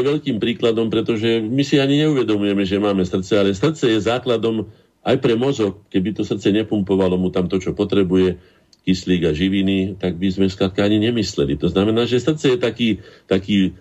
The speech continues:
veľký, tichý hrdina a základ života, symbol života by som to nazval, ktorý nás prevádza takisto ako tento pud. Čiže sme tiež limitovaní, nie sme, ako to hovorí, čítam teraz Rusova konkrétne, že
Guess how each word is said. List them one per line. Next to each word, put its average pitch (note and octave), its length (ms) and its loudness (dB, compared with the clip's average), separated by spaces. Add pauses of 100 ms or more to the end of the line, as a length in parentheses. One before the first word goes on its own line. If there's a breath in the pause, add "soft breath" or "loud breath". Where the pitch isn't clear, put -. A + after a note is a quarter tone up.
veľký, C#3 480 0
tichý D3 400 0
hrdina A2+ 640 -2 (400 soft breath)
a F2 160 -6
základ A#2 480 0
života, A2 640 -2 (160)
symbol C3+ 400 2
života G#2 400 0
by G2 120 -2
som G2+ 200 -2
to G2 160 0
nazval, G2+ 560 0 (640 soft breath)
ktorý A#2+ 220 2
nás B2 160 0
prevádza B2 560 0
takisto B2+ 400 0
ako B2+ 160 -2
tento B2+ 340 0
pud. C#3 300 -2
Čiže G2+ 340 2
sme D3 140 0
tiež E3+ 240 0
limitovaní, A#2 720 0
nie F3+ 80 2
sme, B2 240 0
ako A2 160 -2
to G#2 160 2
hovorí, G#2 400 0
čítam F#2 400 0
teraz F2+ 240 0
Rusova F#2 480 0
konkrétne, F2 720 0
že D#2 240 0